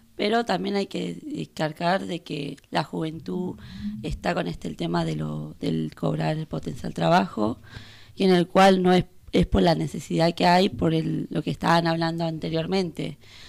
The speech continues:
de que hoy un, hoy en día se termina el secundario y vos vas a buscar un puesto de trabajo y no te lo quieren dar porque tenés el secundario, porque te piden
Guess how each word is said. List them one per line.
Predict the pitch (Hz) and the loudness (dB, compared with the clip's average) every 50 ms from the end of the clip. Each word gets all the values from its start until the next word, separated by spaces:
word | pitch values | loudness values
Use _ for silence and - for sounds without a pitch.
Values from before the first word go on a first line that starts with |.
| - - - - - - | -20 -20 -20 -20 -14 -4
de | - 180 175 170 | 0 2 2 2
que | 175 - 180 180 175 175 175 175 170 170 170 165 165 165 | 4 4 4 6 6 6 6 6 6 6 6 4 4 2
hoy | - - 208 190 185 185 190 | 0 0 2 4 4 6 6
un, | 190 185 190 190 185 - - - | 4 2 2 0 -4 -4 -2 2
hoy | - 190 208 | 4 4 4
en | 196 190 | 4 4
día | 196 196 190 185 170 | 2 2 2 2 2
se | - 196 | 0 -2
termina | 170 170 165 170 180 190 | -4 -2 -2 0 0 0
el | 185 185 | 0 0
secundario | - - 180 175 190 190 180 190 185 196 196 190 190 202 202 208 208 - - - _ _ - - | 0 -2 -4 -2 -2 -2 0 2 4 4 4 4 4 4 2 2 0 -2 -6 -18 _ _ -10 -4
y | - | 0
vos | - 180 185 190 | 4 6 6 6
vas | 190 185 - | 6 4 2
a | 202 | 0
buscar | 180 175 - - 185 180 | -2 -2 0 0 0 0
un | 180 | 0
puesto | 175 190 185 - 202 | 0 -2 -2 0 0
de | 185 | 0
trabajo | 175 - 180 175 180 180 - - | 0 2 0 0 0 0 0 0
y | 208 180 | 0 2
no | 185 196 208 | 2 2 0
te | 208 - 214 | 2 0 -2
lo | 190 175 175 | -2 -2 -4
quieren | - - 190 180 180 175 175 | -2 0 2 4 4 4 4
dar | 175 175 170 180 190 220 240 - - - - - - - - - - - - - - - | 6 6 6 6 4 2 -2 -8 -14 -20 -20 -20 -20 -20 -20 -20 -20 -20 -20 -20 -14 -10
porque | - 165 165 170 | -6 -2 -2 0
tenés | 180 170 175 170 | 0 0 0 0
el | 165 - | -2 -2
secundario, | - 170 - 170 175 185 202 202 208 214 220 202 | -4 -2 -2 -2 0 4 6 6 6 6 4 4
porque | - 180 170 170 175 | 2 -2 -4 -4 -2
te | - 165 | -2 -4
piden | 160 - - 190 190 185 175 175 170 | -4 -2 -2 0 2 2 2 0 -2